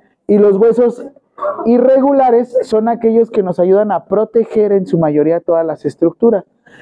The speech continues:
Les digo, hay partes, por ejemplo, los huesos planos vamos a encontrarlos en cráneo y al mismo también los huesos irregulares en cráneo. No siempre se guarda una relación del lado izquierdo con el lado derecho. O como les decía,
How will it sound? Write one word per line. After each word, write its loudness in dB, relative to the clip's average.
Les 2
digo, 0
hay -2
partes, -2
por 0
ejemplo, 0
los 0
huesos 0
planos 0
vamos -2
a 0
encontrarlos -2
en -4
cráneo 0
y 0
al -2
mismo 2
también -2
los -2
huesos -2
irregulares 0
en -2
cráneo. -4
No 0
siempre -2
se -2
guarda 0
una -2
relación -2
del 2
lado -2
izquierdo -2
con -2
el -6
lado -2
derecho. -4
O -2
como -2
les -2
decía, -2